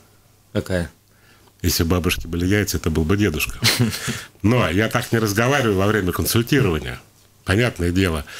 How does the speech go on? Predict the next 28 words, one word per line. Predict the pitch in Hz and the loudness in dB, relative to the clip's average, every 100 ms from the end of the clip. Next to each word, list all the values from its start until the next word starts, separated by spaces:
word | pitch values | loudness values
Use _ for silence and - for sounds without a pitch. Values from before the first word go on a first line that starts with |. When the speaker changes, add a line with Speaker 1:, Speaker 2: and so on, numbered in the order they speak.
| - - - | -16 -14 0
Speaker 2:
Но | 104 120 - | 2 2 -2
слушатели | - 143 170 - - 107 | -4 0 2 0 -2 0
могут | 107 104 101 | 2 0 0
подумать, | 113 113 170 135 104 | 0 2 2 2 0
что | 98 | -2
вот | 98 | 0
здесь | 107 123 | 2 0
происходит | - 104 98 120 117 98 | 0 0 0 0 0 0
какое-то | - 98 113 - | 0 0 0 0
психологическое | - - - 104 104 101 - 110 110 | -4 -2 0 2 4 2 2 2 2
действие, | 165 185 - 101 | 2 2 0 -2
и | |
странно | - 120 156 120 | 0 0 0 2
от | 101 | -2
психолога | - 98 139 147 117 90 - - - - | 0 -2 2 2 2 -2 -4 -14 -14 -4
слышать | 110 131 - - - - - - | 0 0 0 -6 -12 -16 -16 -2
такие | 95 95 117 110 | 0 2 2 2
обороты. | 98 113 120 92 - - - - | 2 0 2 0 -4 -12 -14 0
Нет, | 104 73 | 0 2
здесь | 80 160 - | 2 2 2
у | 101 | 0
нас | 113 - | 0 0
ток-шоу. | 113 - - 98 73 64 | -2 -2 -4 -4 -8 -4
То | 87 | -4
есть | 78 | -2
мы, | 117 147 131 - - - - | 2 2 0 -8 -20 -20 -8
это | - 117 | -2 2
радио, | 151 - 76 | 2 0 -6